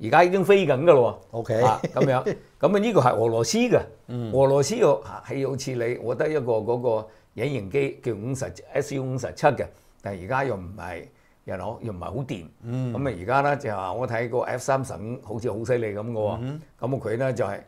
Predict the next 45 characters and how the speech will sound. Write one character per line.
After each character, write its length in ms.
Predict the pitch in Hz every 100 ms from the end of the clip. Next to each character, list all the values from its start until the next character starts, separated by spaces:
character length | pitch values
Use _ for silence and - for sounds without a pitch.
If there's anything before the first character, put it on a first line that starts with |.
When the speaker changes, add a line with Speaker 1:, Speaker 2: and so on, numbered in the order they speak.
| _ -
Speaker 1:
想 240 | 107 120
整 200 | 110 104
一 80 | 123
個 240 | 107 95 - _ _ -
叫 120 | 107 101 - -
Checkmate， 480 | - 175 175 170 - - - - -
但 200 | 104 110
係 40 |
呢， 220 | 143 151 - _ _ _ _ _ _ _ _
紙 240 | - 139
上 220 | 151 135 104
談 200 | 87 90
兵。 220 | 131 131 -
Speaker 2:
嗯 160 | 120 117
哼。 200 | 131 147 _
Speaker 1:
啊， 120 | 208
得 140 | - 165
個 120 | 127
模 260 | 101 82 95
型 220 | 90 90
出 100 | 143
嚟。 180 | 104 73 - -
Speaker 2:
OK。 440 | 101 95 95 113 117
Speaker 1:
啊， 160 | 98
嗰 120 | - 131
個 80 | 117
係 40 |
模 180 | 107 90
型 180 | 98 90
嚟 40 |
㗎。 20 |
Speaker 2:
而 40 | 107
家 60 |
冇 160 | 143 143
錢 200 | 135 123
啦， 140 | 135
因 200 | 120 135
為 100 | 135
Speaker 1:
係 160 | 117 139
啊， 60 | 156
就 140 | 151
係 80 | 113
冇 140 | 123
錢 220 | 135 123
啦。 120 | 123